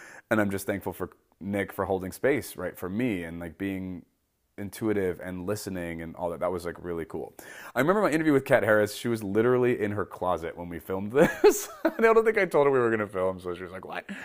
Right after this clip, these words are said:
Um, and she hadn't been on a podcast in a long time. Like, Kat had gone on a, like, a,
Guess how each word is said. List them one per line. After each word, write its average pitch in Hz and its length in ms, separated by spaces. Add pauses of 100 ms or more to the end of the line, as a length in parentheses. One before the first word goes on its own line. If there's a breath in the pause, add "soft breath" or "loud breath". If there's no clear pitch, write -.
(440 loud breath)
Um, 101 480
and 113 140
she 131 100
hadn't 131 220
been 110 100
on 107 80
a 95 80
podcast 95 380
in 95 40
a 90 60
long 87 300
time. 85 280
Like, 76 140
Kat 95 180
had 85 140
gone 82 300
on 80 100
a, 78 240 (1040)
like, 95 160
a, 82 380